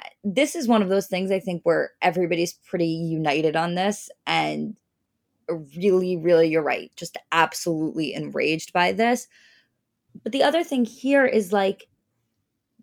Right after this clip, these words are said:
obviously we're talking about Britney. This has to do with Britney herself. But this is a much, much larger conversation about disability and disability rights and mental health issues in this country and mental health rights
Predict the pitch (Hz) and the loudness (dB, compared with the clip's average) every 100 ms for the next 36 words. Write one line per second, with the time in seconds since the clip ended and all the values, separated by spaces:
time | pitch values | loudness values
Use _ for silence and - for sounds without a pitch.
0 | _ - 240 254 269 220 226 220 208 - | _ 0 4 4 4 2 2 2 2 -2
1 | - 175 196 190 190 185 190 - 170 170 | -6 2 2 2 0 0 0 -2 0 4
2 | 156 - 160 - - - 175 - 180 175 | 4 4 0 -2 -4 -4 -4 -2 -4 -4
3 | 165 165 - - 180 185 175 170 160 - | -2 -2 -4 -2 -2 -2 -4 -4 -4 -6
4 | - - - _ _ _ _ - 247 381 | -10 -10 -16 _ _ _ _ -6 2 2
5 | 392 294 - 202 180 151 156 175 190 196 | 4 0 2 0 0 -4 -2 0 4 6
6 | 208 240 - 180 180 175 196 - 165 160 | 6 4 -2 -2 2 2 0 -4 -4 2
7 | 170 170 185 - 170 165 170 - 160 160 | 2 2 -4 -2 -4 0 -2 0 0 0
8 | - 170 160 156 156 156 170 - 165 156 | -2 -4 -2 -2 -4 0 -2 -2 -2 0
9 | 156 160 156 151 175 - 165 160 151 156 | 0 0 -4 -4 -4 -2 0 2 2 2
10 | 156 - 165 160 165 180 170 156 165 - | 2 0 -4 -2 -2 -2 -2 -2 0 -2
11 | - 160 160 170 160 165 - 160 165 160 | -4 -6 -4 -4 -4 -6 -6 -6 -2 -2
12 | 160 156 165 170 165 170 156 143 180 - | 0 -4 -4 -2 -2 -2 0 2 2 -2